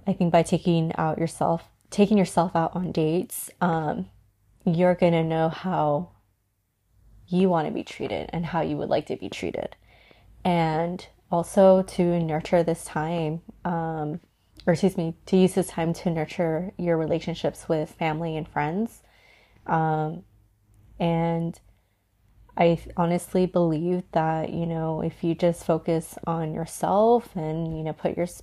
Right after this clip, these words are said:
putting yourself out there and just go with the flow, I really truly believe that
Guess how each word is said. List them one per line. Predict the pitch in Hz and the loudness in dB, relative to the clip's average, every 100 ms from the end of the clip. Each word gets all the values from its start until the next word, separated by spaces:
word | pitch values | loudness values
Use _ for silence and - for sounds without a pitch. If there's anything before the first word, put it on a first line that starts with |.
| - | -4
putting | 180 170 | -2 -2
yourself | 170 - 160 170 | -6 -4 -6 -4
out | 165 175 | -4 -4
there | - 196 202 202 - | -2 0 0 -2 -2
and | 170 160 160 | -2 -2 -2
just | 175 165 160 - - | -2 -2 -4 -12 -8
go | 165 165 | -6 -4
with | 175 | -6
the | - | -8
flow, | 170 - 156 165 185 202 - - _ _ - | -12 -4 -2 0 -2 -2 -8 -20 _ _ -8
I | |
really | 170 165 170 180 | -6 -2 -2 -2
truly | 175 - 160 170 | -6 -8 -6 -6
believe | 165 - 156 151 156 170 202 202 | -8 -8 -6 -6 -6 -4 -6 -6
that | - 156 147 | -8 -6 -8